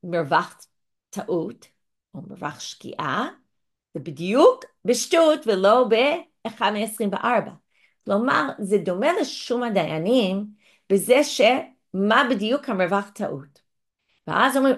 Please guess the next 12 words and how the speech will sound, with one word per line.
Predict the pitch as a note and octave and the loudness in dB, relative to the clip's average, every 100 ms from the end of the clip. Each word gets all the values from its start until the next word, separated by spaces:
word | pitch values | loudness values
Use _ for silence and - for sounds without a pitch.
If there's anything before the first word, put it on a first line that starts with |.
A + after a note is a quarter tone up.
| - | 2
"אה, | E4+ G4 D4 - | 0 0 -4 -6
המרווח | F#3 G3 F#3 F#3+ D#4+ - | -8 -4 -2 0 -2 0
טעות | F4 E4+ B4 A#4 D#4 D#4+ C#4+ | 0 4 6 4 4 0 -4
זה | - D4+ | -6 -6
שישית | D4 D#4 C#4 - F#4 F#4+ D4+ C#4+ A#3 | -6 -8 -8 -6 -2 0 -2 -4 -6
ולא | G#3+ A3 C#4 C4+ - | 2 2 2 -4 -8
אחד | - B3 - | -18 -12 -10
ועשרים | A#3 - G3+ | -10 -12 -10
וארבע, | G3+ - A3 G3+ F#3+ G3 G#3 _ _ _ _ _ _ _ _ _ | -4 2 2 2 -4 -8 -12 _ _ _ _ _ _ _ _ _
כמו | - G#3+ F#3 F3+ | -6 -2 0 0
במקרים | D#3+ D3+ D#3 - _ _ - - F3 D3 | -2 -2 -4 -8 _ _ -20 -18 -14 -14
אחרים", | - - F4 C#4+ | -14 -12 -8 -8